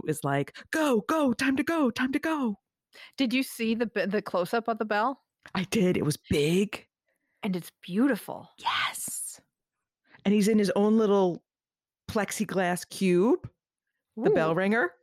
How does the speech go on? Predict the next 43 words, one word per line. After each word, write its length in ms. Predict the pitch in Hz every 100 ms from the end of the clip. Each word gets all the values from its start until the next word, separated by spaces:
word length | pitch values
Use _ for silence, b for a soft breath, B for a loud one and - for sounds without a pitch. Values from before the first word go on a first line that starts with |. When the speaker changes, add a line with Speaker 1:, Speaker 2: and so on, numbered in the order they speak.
| _ -
Speaker 2:
Mm-hmm. 240 | 269 269 294 - _ _ _ _ _ _ _ _ b -
Speaker 1:
So 140 | -
he 160 | 185 202
Speaker 2:
Yeah. 80 | 190
Speaker 1:
did 80 | 180
not 200 | 160 170
have 180 | 180 156
a 40 |
mask 380 | 151 151 165 -
on, 140 | 143
I 80 | 139
don't 200 | 143 139 -
think, 180 | 151
or 120 | 151 147
if 80 | 175
he 80 |
did, 200 | 160 170
he 60 | 156
had 140 | 139
a 40 | 127
face 280 | - 143 139
shield. 560 | - - - - - _ _ _ 262
Speaker 2:
Okay, 380 | 208 190 185 - _
okay. 240 | 202 185 175 B B B -
Um, 220 | 208 190
I 140 | 214 233
was 300 | 220 240 233 202
eyeing 260 | 190 208 220
that 200 | 226 226
job 300 | 226 233 262
until 240 | 208 214
I 80 | 180
saw 240 | 180 196 180
you 140 | 165
put 200 | - 202
it 100 | -
<laughs> 0 |
down 260 | 202 - 262
on 200 | 226 262
the 80 | -
sheet. 520 | - - - 339 - B B B -
Um, 260 | 233 208 214 b b b _
yeah, 240 | 226 262